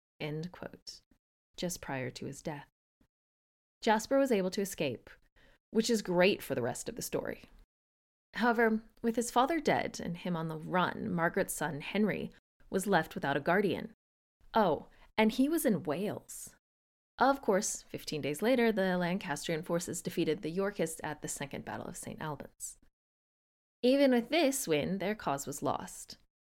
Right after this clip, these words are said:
Edward of York would be acclaimed king in early April. Margaret could not have been pleased with this result, but she would be pleased that Henry the sixth, Queen Margaret,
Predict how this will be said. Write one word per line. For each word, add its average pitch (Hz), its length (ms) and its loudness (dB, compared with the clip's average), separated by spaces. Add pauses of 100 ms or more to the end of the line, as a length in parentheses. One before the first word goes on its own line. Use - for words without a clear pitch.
(260)
Edward 175 320 4
of 170 100 -4
York 165 420 0
would 180 380 0
be 196 140 2
acclaimed 185 440 -2
king 151 260 -4
in 165 120 -6
early 135 320 -6
April. - 440 -8 (360)
Margaret 175 540 -2
could 180 180 -6
not 165 300 -2
have 185 160 -6
been 160 160 -4
pleased - 360 -8
with 170 120 -14
this - 180 -10
result, 147 560 -6 (640)
but 170 260 4
she - 180 0
would 277 220 0
be 320 100 2
pleased 294 480 0
that 208 220 -6
Henry 175 320 -6
the 285 100 -6
sixth, - 460 -8
Queen 285 260 -4
Margaret, 170 380 -2